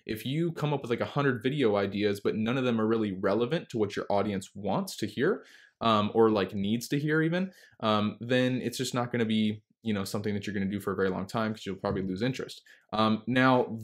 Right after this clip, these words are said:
these two things right here are probably one of the biggest things that hold people up when they're trying to pick their niche, is they think they have to be an expert or a master at something before they pick a niche, and it's just not true. Um, you don't have to be an expert, you just have to know more than, like, the average person,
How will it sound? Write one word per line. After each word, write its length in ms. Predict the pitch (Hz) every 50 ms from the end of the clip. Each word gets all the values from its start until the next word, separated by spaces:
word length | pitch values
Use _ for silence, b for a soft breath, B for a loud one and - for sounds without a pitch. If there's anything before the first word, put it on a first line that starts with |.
| 110 113
these 340 | 127 151 170 185 190 185 -
two 240 | - - 165 165
things 380 | 160 - 170 165 165 160 156 156
right 160 | 147 147 143
here 240 | 139 139 143 143 139
are 220 | - 110 107 104
probably 680 | 107 - - - 120 123 127 113 117 117 117 110 110 110 95
one 120 | 110 113
of 60 | 107
the 60 | 104 95
biggest 360 | 98 107 104 104 98 - -
things 460 | - 104 104 107 104 104 101 - -
that 220 | 104 95 90 - - _
hold 240 | - 113 113 107 -
people 260 | - 104 95 98 98
up 120 | 98 98 -
when 80 | 98
they're 100 | 95 95
trying 180 | 95 - 107 104
to 60 | 95
pick 180 | - - 98 -
their 120 | 101 92
niche, 360 | 101 127 147 151 151 - B B B B B
is 180 | - 110 104 104
they 120 | 110 104
think 300 | 104 - - 147 156 156
they 80 | - 131
have 180 | 135 127 127 -
to 60 | 120
be 140 | 117 104 92
an 100 | - - -
expert 480 | 127 - - - - - 123 117 - -
or 180 | 101 104 104 98
a 40 | 95
master 760 | 95 95 98 98 95 92 - - - 95 85 - - - -
at 140 | - 95 -
something 360 | - 101 98 95 92 85 87
before 240 | 95 92 - 113 107
they 80 | 95 95
pick 220 | - - 98 -
a 40 | 98
niche, 280 | 98 98 98 95 -
and 80 | 95 98
it's 120 | 98 -
just 140 | - - -
not 160 | 131 113 107
true. 400 | - - - 101 104 104 104 107 B B B B B B
Um, 380 | - 101 101 98 98 98 98 -
you 140 | - 117 120
don't 140 | 135 151 143
have 200 | 123 117 113 -
to 80 | - 135
be 100 | 135 135
an 80 | 135
expert, 480 | 143 147 - - - 170 170 - 123 113
you 60 | 113
just 180 | 131 175 185 -
have 120 | 180 180
to 80 | - 135
know 240 | 127 123 123 120
more 400 | 117 117 113 113 113 113 110 110
than, 140 | 107 107 101
like, 160 | 98 95 95
the 100 | - 101
average 340 | 98 95 92 90 92 - -
person, 400 | - 202 196 196 - 87 - -